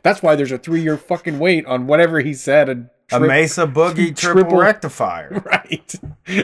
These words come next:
Speaker 1: I don't know what that means, but now I'm, like, in. I'm like, "Whoa,
Speaker 2: We need
Speaker 1: that
Speaker 2: to
Speaker 1: is a
Speaker 2: get
Speaker 1: big
Speaker 2: fucking
Speaker 1: deal."
Speaker 2: one of these Mesa Boogie
Speaker 1: Yeah.
Speaker 2: triple rectifiers.
Speaker 1: I'd like to have a couple of those around. Sounds like a
Speaker 2: Yeah.
Speaker 1: Birkin bag.
Speaker 2: Yeah, yeah, yeah.
Speaker 1: Uh, so, <laughs> and also I love, uh, the,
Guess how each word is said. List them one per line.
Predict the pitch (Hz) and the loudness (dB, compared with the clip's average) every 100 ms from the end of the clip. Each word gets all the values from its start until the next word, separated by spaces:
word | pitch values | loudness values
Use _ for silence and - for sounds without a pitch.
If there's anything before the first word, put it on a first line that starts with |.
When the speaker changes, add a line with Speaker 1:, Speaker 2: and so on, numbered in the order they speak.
| - | -2
Speaker 1:
I | 185 - | -2 0
don't | 220 | 0
know | 170 | 2
what | 160 165 | 2 2
that | 156 147 | 2 2
means, | 160 220 196 156 | 2 2 2 0
but | 165 | 0
now | 165 175 185 | 2 4 4
I'm, | 165 | 2
like, | 156 147 135 | 0 0 0
in. | - 190 135 | 0 0 0
I'm | 131 | -2
like, | 131 131 | -6 -4
"Whoa, | 120 185 170 113 107 | 2 2 2 0 -6
Speaker 2:
We | 120 123 175 | -8 -4 2
need | |
Speaker 1:
that | 160 | 4
Speaker 2:
to | 185 | 4
Speaker 1:
is | - | 4
a | |
Speaker 2:
get | 151 | 2
Speaker 1:
big | 147 | 2
Speaker 2:
fucking | 156 135 | 0 2
Speaker 1:
deal." | - 131 | 2 2
Speaker 2:
one | 135 151 | 0 0
of | 139 | 0
these | 131 131 | -4 -2
Mesa | 143 - 131 | -4 -4 -4
Boogie | 143 143 | -2 2
Speaker 1:
Yeah. | 160 180 120 | 4 4 2
Speaker 2:
triple | 147 | -2
rectifiers. | 151 233 - - - 95 - | 0 0 -2 -10 -6 -4 0
Speaker 1:
I'd | 190 | 2
like | 180 | 2
to | 143 | 2
have | 143 | 0
a | 139 | 2
couple | 156 151 | 0 2
of | 147 | 0
those | 143 139 | 0 0
around. | 135 160 156 123 | -2 0 0 -2
Sounds | 160 | -2
like | 127 | 0
a | 143 | 0
Speaker 2:
Yeah. | 123 | 0
Speaker 1:
Birkin | 147 190 139 117 | -2 -2 -4 -4
bag. | 117 104 101 - 120 | -4 -6 -10 -14 -2
Speaker 2:
Yeah, | 156 190 127 | 2 2 0
yeah, | 127 180 139 | 0 0 0
yeah. | 151 190 101 85 - _ _ - - - | 2 0 0 -6 -18 _ _ -20 -8 0
Speaker 1:
Uh, | 160 156 147 127 - _ _ _ _ _ - | 4 4 4 0 -6 _ _ _ _ _ -10
so, | 156 - - _ - | -4 -4 -6 _ -12
<laughs> | 151 _ - 156 | -12 _ -18 -6
and | 160 175 | 2 4
also | 175 180 185 185 | 6 4 4 4
I | 170 | 6
love, | 165 170 170 | 6 4 4
uh, | 165 160 | 4 4
the, | 151 | 2